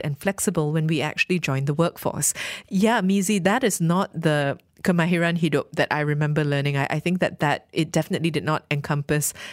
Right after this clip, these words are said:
so many elements, um, especially across stem, but that sounds like a pretty well-rounded subject and also an interesting way, I think, to introduce elements of it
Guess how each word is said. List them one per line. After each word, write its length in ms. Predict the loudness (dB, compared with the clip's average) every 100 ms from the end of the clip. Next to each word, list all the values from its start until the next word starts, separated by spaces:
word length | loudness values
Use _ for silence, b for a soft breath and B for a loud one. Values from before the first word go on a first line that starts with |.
| B
so 300 | B 0 2
many 360 | 2 2 0 -2
elements, 640 | 0 0 0 0 0 -2 -2 -2
um, 280 | 0 -2 -4
especially 460 | -4 -2 -2 -2 -2
across 320 | 0 0 0
stem, 340 | 0 2 2
but 140 | 0 2
that 180 | 0
sounds 300 | 0 0 0
like 100 | -2
a 60 | -2
pretty 240 | 0 0
well-rounded 520 | 0 0 0 0 0 0
subject 360 | 0 0 0
and 120 | 0 2
also 500 | 0 2 0 0 0 B B B
an 140 | 0 0
interesting 580 | 0 0 -2 0 0
way, 220 | 2 2 0
I 60 |
think, 260 | 0 -2 -2
to 160 | -2
introduce 560 | -2 -2 -2 0 0 -2 -8 B B -2
elements 420 | 0 0 0 0
of 140 | 0
it 160 | -2 -4